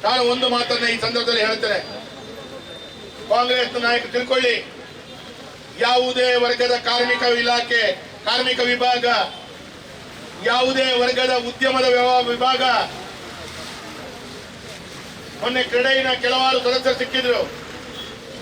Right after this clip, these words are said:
ಮೋನಪ್ಪಣ್ಣ ಅವರು ಹೇಳ್ತಾರೆ, ಈ ಹಿಂದೆ ಇಲ್ಲದಂತ ಹೊಸ ಹೊಸ ನೀತಿ ಕಾನೂನಿನ ಪುಸ್ತಕದಲ್ಲಿ ಇಲ್ಲದ್ದು.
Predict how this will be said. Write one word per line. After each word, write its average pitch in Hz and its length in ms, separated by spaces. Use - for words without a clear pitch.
ಮೋನಪ್ಪಣ್ಣ 254 480
ಅವರು 247 200
ಹೇಳ್ತಾರೆ, 262 340
ಈ 254 220
ಹಿಂದೆ 254 220
ಇಲ್ಲದಂತ 262 380
ಹೊಸ 247 220
ಹೊಸ 262 240
ನೀತಿ 254 380
ಕಾನೂನಿನ 254 400
ಪುಸ್ತಕದಲ್ಲಿ 254 520
ಇಲ್ಲದ್ದು. 269 480